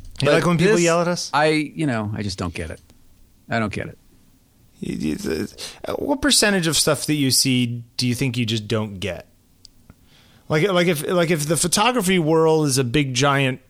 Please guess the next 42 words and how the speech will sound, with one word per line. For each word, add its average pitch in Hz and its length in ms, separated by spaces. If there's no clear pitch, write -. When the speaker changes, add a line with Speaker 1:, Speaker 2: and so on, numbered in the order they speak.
Speaker 1:
circle - 440
with 117 200
dots 113 340
in 98 80
it, 92 160
like, 107 260
what 185 180
part 170 220
of 139 80
it 131 140
are 123 100
you 123 200
actually 113 720
looking 135 380
at 113 240
that 117 160
you 117 120
like? 101 580
Is 117 100
it 110 60
twenty-five 147 480
percent? 131 400
Speaker 2:
That 131 140
I 117 100
like? 104 540
Speaker 1:
Yeah, 175 160
that, 160 180
that, 160 200
that, 180 200
that 226 120
you 208 180
look 247 260
at 196 240
and, 170 300
and 156 220
keep - 220
looking 139 400
at. 85 220
You 143 120
know, 123 180
Speaker 2:
Oh, 147 60
Speaker 1:
we're, 180 180